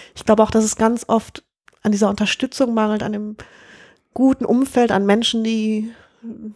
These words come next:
die einen bestärken, die sagen, „Hey, das ist gut und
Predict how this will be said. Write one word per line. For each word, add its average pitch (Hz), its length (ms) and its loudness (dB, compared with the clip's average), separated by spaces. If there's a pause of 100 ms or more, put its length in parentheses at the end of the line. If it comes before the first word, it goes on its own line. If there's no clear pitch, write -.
die 220 420 -12
einen 220 160 0
bestärken, 220 460 4
die 233 80 0
sagen, 208 220 2
„Hey, 254 140 0
das - 160 -4
ist - 140 -12
gut 294 260 2
und 220 380 -4